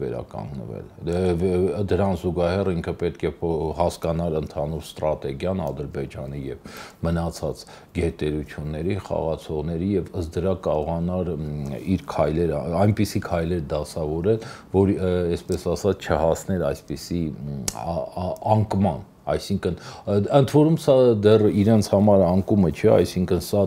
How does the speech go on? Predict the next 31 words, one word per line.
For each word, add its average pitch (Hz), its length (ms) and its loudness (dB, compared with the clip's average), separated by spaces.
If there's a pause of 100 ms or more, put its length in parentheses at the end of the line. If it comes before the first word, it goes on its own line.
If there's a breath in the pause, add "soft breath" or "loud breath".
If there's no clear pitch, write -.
դեռ, 98 200 2
ը, - 600 -6
այսպես 101 480 0
ասենք, 87 340 -2
սա 107 160 6 (100)
դեռ 98 300 4 (100)
հատակը 110 500 4
չի։ - 260 -8 (840)
Շատերին 101 480 4
թվում 101 300 2
է, 104 100 0
թե 101 160 0
սա 101 140 0 (100)
դեռ 92 220 0
հատակն 110 580 4
է, 71 40 -4 (480 loud breath)
դեռ 120 200 6
հատակը 107 560 2
չի, 101 140 0 (260)
դեռ 98 340 4
այդ 90 220 -2 (160)
սրանից 101 640 4
էլ 113 260 4
ես 90 380 2 (260)
ցավոք, 92 440 2 (120)
ցավով 90 400 0
եմ 78 220 -6
նշում, 107 260 -6
որ 90 220 -2
շատ 80 320 -8
ավելի 73 320 -4